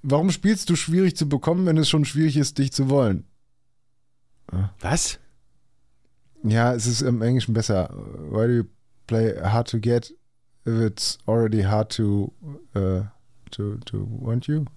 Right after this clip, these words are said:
Speaker 1: Äh, ich kann schlecht auch andersrum übersetzen. Wie gesagt, ein paar davon funktionieren nicht so ganz so gut. Ich hab die Engl-,
Speaker 2: Zum
Speaker 1: das
Speaker 2: Beispiel
Speaker 1: englische
Speaker 2: diese.
Speaker 1: Original nicht hier. Du siehst aus wie ein Vorherbild.
Speaker 2: Ja, das kenn ich, find ich lustig.
Speaker 1: Es ist unmöglich, dich zu unterschätzen.
Speaker 2: Ja.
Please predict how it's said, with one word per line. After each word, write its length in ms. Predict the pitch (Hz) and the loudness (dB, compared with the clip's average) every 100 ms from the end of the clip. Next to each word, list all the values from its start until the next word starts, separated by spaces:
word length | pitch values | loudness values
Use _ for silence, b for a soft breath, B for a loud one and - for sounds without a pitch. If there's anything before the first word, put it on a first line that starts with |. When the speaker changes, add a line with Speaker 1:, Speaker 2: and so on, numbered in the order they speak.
| - 104 | -10 -4
Speaker 1:
Äh, 160 | 98 | -2
ich 100 | 95 | -2
kann 200 | - 123 107 | -2 -2 0
schlecht 220 | 110 110 | -2 -2
auch 180 | 101 104 | -2 0
andersrum 300 | 104 95 92 | -2 -2 -2
übersetzen. 320 | 90 92 92 B B B | -2 -2 -4 B B B
Wie 60 | 170 | 4
gesagt, 260 | 165 156 | 4 2
ein 40 | - | 2
paar 140 | 185 | 2
davon 580 | 180 151 143 127 156 143 | 2 2 -2 -4 -2 0
funktionieren 340 | 139 127 143 | 0 2 2
nicht 80 | 113 | 2
so 80 | 98 | 0
ganz 240 | 95 87 - | -2 -2 -4
so 60 | |
gut. 180 | 92 - - | -4 -4 0
Ich 80 | |
hab 80 | 143 | 0
die 140 | 170 151 | 2 2
Engl-, 140 | 165 | 4
Speaker 2:
Zum 60 | 135 | 2
Speaker 1:
das 80 | - | 2
Speaker 2:
Beispiel 80 | 170 | 4
Speaker 1:
englische 220 | 175 175 | 4 4
Speaker 2:
diese. 40 | |
Speaker 1:
Original 400 | 156 135 123 127 | 4 4 4 4
nicht 120 | 117 98 | 2 0
hier. 140 | 90 B B B B B - - | -6 B B B B B -20 -10
Du 180 | 131 131 | -2 2
siehst 260 | 139 202 180 | 4 2 2
aus 260 | 165 180 180 | 2 4 4
wie 80 | |
ein 100 | 165 | 4
Vorherbild. 720 | 135 175 180 135 110 107 107 - _ _ _ _ _ _ _ _ _ _ _ _ _ | 4 4 4 4 4 2 2 -4 _ _ _ _ _ _ _ _ _ _ _ _ _
Speaker 2:
Ja, 220 | 98 101 | -2 0
das 240 | 156 131 - | 0 -4 -4
kenn 100 | 135 | -4
ich, 140 | 156 | -4
find 160 | - 107 | -4 -2
ich 40 | |
lustig. 340 | 117 151 165 - - - | -2 -4 -10 -12 -20 -4
Speaker 1:
Es 160 | 151 151 | 0 2
ist 120 | 151 | 2
unmöglich, 840 | 160 185 170 170 165 165 147 - | 2 4 6 4 4 2 0 -2
dich 200 | 156 147 - | -2 -2 0
zu 120 | 147 | 0
unterschätzen. 640 | 127 113 120 - 98 92 _ _ _ _ _ _ _ _ _ _ - - | 2 2 2 0 -2 -4 _ _ _ _ _ _ _ _ _ _ -20 -6
Speaker 2:
Ja. 220 | 90 107 | -4 -4